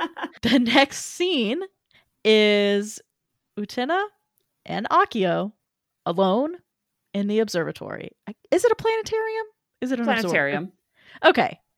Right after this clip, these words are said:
Speaker 1: Yeah,
Speaker 2: Um,
Speaker 1: because he has a planetarium projector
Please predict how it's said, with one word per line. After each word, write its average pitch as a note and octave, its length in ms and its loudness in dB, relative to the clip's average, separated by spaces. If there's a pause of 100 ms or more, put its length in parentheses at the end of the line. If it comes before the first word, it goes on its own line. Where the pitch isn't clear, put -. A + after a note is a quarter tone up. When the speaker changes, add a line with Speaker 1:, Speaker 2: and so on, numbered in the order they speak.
(340)
Speaker 1:
Yeah, G3 320 4
Speaker 2:
Um, - 60 -2
Speaker 1:
because A3 320 0 (120)
he B3 240 -2
has C4 240 4
a G#3 240 4
planetarium G3 640 -2
projector F#3+ 800 -2